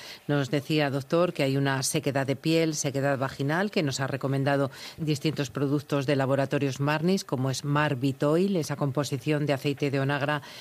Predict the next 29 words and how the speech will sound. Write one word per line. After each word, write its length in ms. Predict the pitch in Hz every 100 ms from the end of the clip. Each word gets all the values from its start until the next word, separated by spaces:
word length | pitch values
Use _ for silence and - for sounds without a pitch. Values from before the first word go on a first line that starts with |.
| - -
que 300 | - 143 135
nos 180 | 135 135
va 100 | 143
a 20 |
ayudar 440 | 143 143 143 143 143
a 60 |
hidratar 560 | 147 151 135 139 139 147
nuestra 380 | 143 139 151 135
piel 200 | 156 151
y 100 | 151
nuestras 460 | 143 131 139 139
mucosas, 560 | 139 131 151 143 170 180 - - -
y 80 | 160
para, 320 | 147 135 135
en 120 | 135
el 140 | 139
caso 320 | 131 143 135 139
concreto 460 | 143 139 151 139
de 160 | 127 131
la 200 | 123 127
sequedad 520 | - 139 139 135 135
vaginal, 640 | 139 135 143 139 143 170 170 - - -
este 460 | 143 135 - 139
gel 420 | 135 - 156 165 -
Ginecoil, 960 | - 147 135 135 - 156 160 165 185 -
también 420 | 135 135 139 139
de 220 | 135 135
Laboratorios 640 | 135 127 131 127 139 135 139
Marnis, 360 | 135 151 151